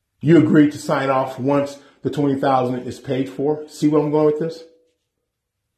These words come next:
So see how you can still work the land contract into another contract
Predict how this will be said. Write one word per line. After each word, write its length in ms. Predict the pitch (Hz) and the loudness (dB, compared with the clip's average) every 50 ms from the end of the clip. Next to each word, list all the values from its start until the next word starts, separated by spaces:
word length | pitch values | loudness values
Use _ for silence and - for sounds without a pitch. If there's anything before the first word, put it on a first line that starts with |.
| _ | _
So 140 | - 170 165 | 2 4 4
see 160 | 156 - 226 | 6 6 6
how 120 | 202 190 180 | 6 6 4
you 140 | 180 185 - | 4 2 0
can 120 | 156 147 | -2 -4
still 300 | - - - 180 170 160 | -4 -2 0 2 2 2
work 280 | 139 123 147 165 165 165 | 2 2 2 2 2 0
the 80 | 156 135 | -2 -4
land 320 | 143 147 147 147 143 - | -4 -2 -4 -4 -6 -6
contract 480 | 151 151 151 147 - 151 139 139 - 143 | -6 -6 -6 -4 -4 -6 -6 -6 -6 -8
into 300 | 139 135 - 143 131 113 | -10 -8 -6 -4 -4 -2
another 320 | 113 117 127 135 143 151 | -2 -2 -2 -2 -2 -4
contract 580 | 147 - 135 135 127 127 - 147 143 139 135 | -4 -4 -4 -6 -6 -6 -4 -4 -4 -4 -4